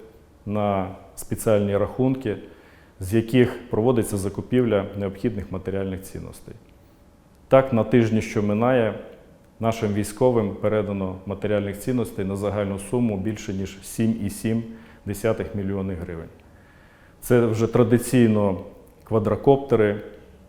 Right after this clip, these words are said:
засоби захисту, запасні частини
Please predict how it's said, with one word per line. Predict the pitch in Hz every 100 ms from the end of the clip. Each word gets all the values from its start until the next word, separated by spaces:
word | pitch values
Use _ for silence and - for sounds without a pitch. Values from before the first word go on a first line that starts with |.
| - - - - - _
засоби | 101 120 - 104 101
захисту, | 98 123 123 107 - 107 98 101 - - - _ - -
запасні | 101 110 - - 135
частини | 131 113 92 - 107 98 92